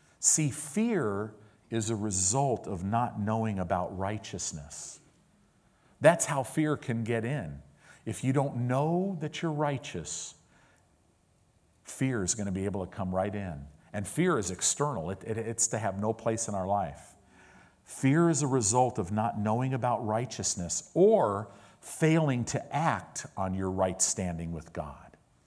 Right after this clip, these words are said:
Guys, I'm telling you the answer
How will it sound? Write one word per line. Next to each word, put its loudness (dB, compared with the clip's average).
Guys, 6
I'm 2
telling -2
you 0
the -6
answer -4